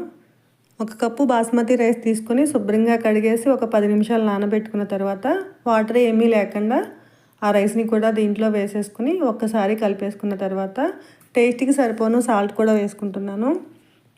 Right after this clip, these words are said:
హాఫ్ టేబుల్ స్పూన్ వరకు గరం మసాలా కూడా వేసుకుని ఒక్కసారి కలిపేసుకున్న తర్వాత సమానంగా స్ప్రెడ్ చేసుకుని కుక్కర్ మూత పెట్టేసుకుని మీడియం ఫ్లేమ్లో రెండు విజిల్స్ రానిచ్చి స్టవ్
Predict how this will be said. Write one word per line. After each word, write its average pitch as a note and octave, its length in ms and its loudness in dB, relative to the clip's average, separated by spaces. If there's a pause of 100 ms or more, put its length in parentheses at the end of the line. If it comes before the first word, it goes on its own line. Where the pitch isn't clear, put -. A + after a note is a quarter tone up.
(2000)
హాఫ్ A3+ 260 0
టేబుల్ A3+ 260 4
స్పూన్ A#3 300 0
వరకు A3 240 0 (300)
గరం A3+ 240 2
మసాలా A3+ 320 0 (100)
కూడా A3+ 240 -2
వేసుకుని G#3+ 420 -2 (240)
ఒక్కసారి A3 460 0
కలిపేసుకున్న A3+ 580 -2
తర్వాత G3+ 460 -6 (600)
సమానంగా B3 600 2
స్ప్రెడ్ G#3+ 300 -4
చేసుకుని A#3 440 -2
కుక్కర్ A#3 360 -2
మూత A3 260 -2
పెట్టేసుకుని A3+ 520 -4 (520)
మీడియం B3 380 4
ఫ్లేమ్లో B3+ 380 2
రెండు A#3+ 240 2
విజిల్స్ B3 360 0
రానిచ్చి A3 420 -2 (400)
స్టవ్ A3 240 2